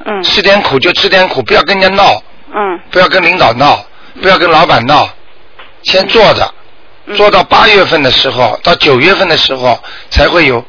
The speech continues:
Speaker 2: 比较稳定的，刚刚开始稳定。
Speaker 1: 意思是说八、九月份换，还是说八、九月份还是在这一家接着做？
Speaker 2: 这个，
Speaker 1: 这个会比较
Speaker 2: 这个我不知道，反正你自己看吧。八、九月份开始稳定了。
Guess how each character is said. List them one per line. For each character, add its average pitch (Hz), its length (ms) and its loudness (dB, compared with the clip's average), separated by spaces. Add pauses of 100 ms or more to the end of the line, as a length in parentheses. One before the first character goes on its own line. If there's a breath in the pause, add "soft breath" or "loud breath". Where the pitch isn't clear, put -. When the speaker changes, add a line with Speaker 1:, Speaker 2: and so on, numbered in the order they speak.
Speaker 2:
比 139 100 -6
较 165 180 2
稳 117 360 0
定 175 220 -2
的， 120 180 -4 (380 soft breath)
刚 165 180 0
刚 175 140 2
开 156 200 2
始 151 120 0
稳 113 240 -2
定。 131 200 -4 (1300)
Speaker 1:
意 262 120 -6
思 254 80 -2
是 202 220 -6
说 208 100 -6
八、 214 140 0
九 196 100 -4
月 185 160 -4
份 190 260 -10
换， 196 440 -4
还 170 200 -8
是 196 120 -14
说 190 120 -8
八、 185 160 -2
九 175 80 -4
月 180 140 -4
份 185 120 -6
还 165 200 -8
是 196 100 -12
在 196 140 -4
这 185 120 -8
一 170 100 -6
家 170 160 -4
接 185 180 -6
着 180 140 -6
做？ 175 240 -6
Speaker 2:
这 180 200 0
个， - 0 -
Speaker 1:
这 - 80 2
个 151 140 4
会 - 60 -10
比 - 120 -14
较 - 140 0
Speaker 2:
这 180 60 2
个 151 440 4 (120)
我 135 180 -2
不 127 100 -4
知 139 140 -2
道， 143 220 2 (160)
反 135 180 0
正 151 160 0
你 139 80 0
自 - 160 -6
己 139 100 -2
看 139 280 2
吧。 104 180 0 (460 loud breath)
八、 185 200 4
九 165 140 0
月 160 160 2
份 156 160 -2
开 151 180 0
始 160 100 2
稳 120 220 0
定 139 160 -2
了。 117 140 -2